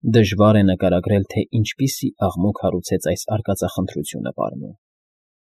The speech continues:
Խորհրդավորությունը բորբոքում էր հետաքրքրասիրությունը։ Անհամար մարդիկ տեսել էին ջահերն ու պատգարակ բազկաթոռը։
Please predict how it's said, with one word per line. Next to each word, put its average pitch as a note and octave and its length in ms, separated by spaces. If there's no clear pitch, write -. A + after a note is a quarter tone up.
Խորհրդավորությունը G2 840
բորբոքում G2 640
էր D2+ 140
հետաքրքրասիրությունը։ - 1160
Անհամար G2+ 400
մարդիկ G2+ 380
տեսել F2 400
էին F2+ 200
ջահերն F#2+ 480
ու F2 60
պատգարակ F#2+ 540
բազկաթոռը։ - 720